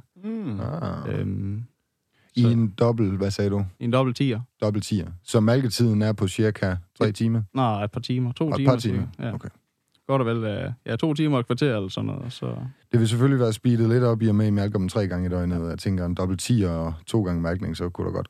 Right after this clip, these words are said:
Speaker 2: forekomme lidt mere ventetid,
Speaker 3: Ja.
Speaker 2: øh, i forhold til
Speaker 3: Det, øh,
Speaker 2: mælkemængde.
Speaker 3: altså, vi har jo prioriteret at, at være, øh,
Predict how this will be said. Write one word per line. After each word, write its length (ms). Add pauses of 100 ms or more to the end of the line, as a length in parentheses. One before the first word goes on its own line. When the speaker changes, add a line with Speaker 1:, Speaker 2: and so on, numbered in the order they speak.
Speaker 2:
forekomme 480
lidt 180
mere 200
ventetid, 480 (140)
Speaker 3:
Ja. 100
Speaker 2:
øh, 60 (960)
i 40
forhold 240
til 100
Speaker 3:
Det, 60
øh, 100
Speaker 2:
mælkemængde. 800 (300)
Speaker 3:
altså, 220
vi 100
har 80
jo 80
prioriteret 600 (360)
at, 220
at 60
være, 580
øh, 60